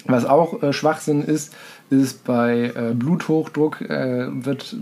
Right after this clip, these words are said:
zum Teil propagiert, äh, dass Arginin als Aminosäure Mag-, oder Magnesium sinnvoll sein soll, haben keinen signifikanten Effekt in den erhältlichen Dosen. Da brauchst du, wenn eine sehr hohe,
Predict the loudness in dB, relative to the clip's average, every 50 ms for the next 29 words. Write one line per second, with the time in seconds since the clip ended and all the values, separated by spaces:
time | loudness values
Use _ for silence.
0 | -10 -6 -4 -4 -2 0 0 0 0 -2 -2 -2 -2 -2 0 0 -2 -2 -2 -2
1 | -4 -2 -2 0 0 -2 -2 -2 -2 -2 -4 -6 -6 -4 -4 -2 0 0 2 2
2 | 2 2 2 2 2 0 0 -2 -2 -2 -4 -8 -10 -6 -2 0 2 2 2 2
3 | 2 2 2 4 4 4 4 4 4 2 2 0 -8 -18 -20 -16 -8 -4 0 0
4 | 0 0 -2 -4 -4 -2 0 2 4 4 4 4 4 4 4 4 2 0 0 2
5 | 2 2 2 2 0 -2 -4 -4 -4 -2 0 0 0 0 0 0 2 2 2 0
6 | 2 0 0 2 2 4 4 2 0 -4 -10 -20 -20 -20 -20 -20 -20 _ -4 0
7 | 2 4 4 4 4 2 0 -4 -12 -18 -18 -8 -2 0 2 2 4 4 2 2
8 | 2 0 -2 -2 -4 -2 -2 -2 0 0 0 0 0 0 0 0 0 0 -4 -4
9 | -2 -2 -2 -2 -2 -2 0 2 2 2 4 4 4 2 2 -2 -6 -20 -20 -16
10 | -8 -4 -2 0 0 0 0 0 -2 -2 0 0 2 2 2 2 2 2 2 0
11 | 0 0 0 0 0 0 0 -2 -2 0 0 0 0 -2 -2 -2 0 0 0 0
12 | 0 -2 -2 -2 0 0 0 0 0 0 2 2 2 0 0